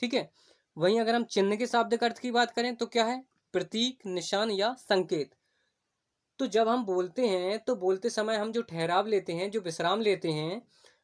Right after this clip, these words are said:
वहाँ हम विराम चिन्हों का प्रयोग नहीं करते हैं बोलते समय। लेकिन जब हमें उसी बात को लिखना हो तो लिखते समय हमें विराम चिन्हों की आवश्यकता पड़ती है, ताकि हमारा जो भाव है वो सही भाव ही स्थान-, स्थानांतरण हो। ठीक है, जैसे हम कहें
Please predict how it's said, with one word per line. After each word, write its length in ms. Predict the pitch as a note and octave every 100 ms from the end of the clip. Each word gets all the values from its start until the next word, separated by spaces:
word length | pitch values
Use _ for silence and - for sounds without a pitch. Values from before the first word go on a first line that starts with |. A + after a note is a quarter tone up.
| _
वहाँ 300 | D3 E3+ G#3
हम 120 | A3 A3
विराम 220 | G#3+ A3+
चिन्हों 260 | A3+ A3+
का 100 | A3+
प्रयोग 260 | A#3 A3+ A#3+
नहीं 220 | A#3 A#3+
करते 260 | B3+ B3+ C4
हैं 140 | B3+
बोलते 280 | A#3+ B3 B3
समय। 260 | A#3+ A#3 A3+ _ _ _ _ _ _
लेकिन 440 | D#3+ E3+ G#3 B3+ B3+
जब 160 | A3+
हमें 180 | A#3 A#3
उसी 240 | B3+ A3+ B3
बात 220 | A#3 A#3
को 120 | B3+
लिखना 340 | G#3+ F3+ G3 A3+
हो 220 | G3 A3+
तो 160 | A#3 A#3
लिखते 360 | F#3 F3+ -
समय 440 | A#3 F#3+ F#3 G3 B3+ _ _ _ -
हमें 160 | F3+
विराम 260 | G3+ F3+ G3
चिन्हों 280 | G#3 G3 G#3
की 100 | G#3+
आवश्यकता 460 | F#3+ E3+ F#3 - A3+
पड़ती 340 | A3 G#3+ A3
है, 100 | A#3+
ताकि 340 | A#3+ F#3+ F#3
हमारा 340 | G#3+ F3+ F3+ G3+
जो 140 | G3+ G#3
भाव 400 | D#3 D#3+ F#3+ F#3
है 260 | F3 G#3+ A#3 _ _
वो 140 | - G3+
सही 380 | G#3 F3+ D#3 A3
भाव 300 | E3+ D#3+ E3+
ही 160 | G#3
स्थान-, 300 | G3+ G3 G#3
स्थानांतरण 540 | F3+ - G3 G3+ G3+ G#3+
हो। 200 | G#3 A3 _ _ _
ठीक 140 | A#3
है, 160 | A#3+ D#3+ _ _ _
जैसे 260 | D#3+ E3 G#3+
हम 100 | A3
कहें 420 | G#3 E3 F#3